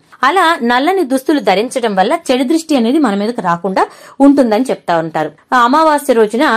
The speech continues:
చక్కగా చిన్నది బ్లాక్ కలర్ క్లాత్ తీసుకోండి, అంటే నలుపు క్లాత్ తీసుకోండి. అది కూడా చిన్నదేనండి, ఎందుకంటే ఈ మూట మనకి చిన్నదిగా అయితే సరిపోతుంది. కాబట్టి ఆ క్లాత్ తీసుకున్న తర్వాత దాంట్లో ఒక రెండు స్పూన్ల ఆవాలని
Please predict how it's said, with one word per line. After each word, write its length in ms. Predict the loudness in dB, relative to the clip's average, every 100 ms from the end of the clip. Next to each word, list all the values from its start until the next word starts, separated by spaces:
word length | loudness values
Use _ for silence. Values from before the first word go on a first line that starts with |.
| -2
చక్కగా 280 | -6 -6 -6 -4
చిన్నది 440 | -2 0 0 0 -2 -4 0
బ్లాక్ 260 | 0 0 0
కలర్ 200 | 0 0 0
క్లాత్ 220 | 0 0 -2
తీసుకోండి, 360 | -8 -4 -4 -4
అంటే 120 | -2 0
నలుపు 260 | 0 -2 -4 -2
క్లాత్ 220 | -2 -4
తీసుకోండి. 320 | -12 -8 -6
అది 100 | -4 -6
కూడా 100 | -4
చిన్నదేనండి, 560 | -6 -4 -6 -6 -4 -4 -6 -12 -8 -2
ఎందుకంటే 300 | 0 2 2 0
ఈ 40 | 2
మూట 160 | 2 2 0
మనకి 180 | -2 -8 -4
చిన్నదిగా 360 | -2 0 0 -2
అయితే 140 | -4 -8
సరిపోతుంది. 480 | -8 -8 -10 -14 -14 _
కాబట్టి 280 | -2 0 -2 -6 _ _ -2
ఆ 20 | 2
క్లాత్ 260 | 4 2 0
తీసుకున్న 300 | -6 -6 -6 -2
తర్వాత 260 | -2 0 0 0 0 0
దాంట్లో 380 | 0 0 0 0 -2 _ -4
ఒక 120 | 0 0 0 -2 2
రెండు 220 | 2 2 0
స్పూన్ల 320 | 0 0 2 0 0 0
ఆవాలని 340 | 2 0 0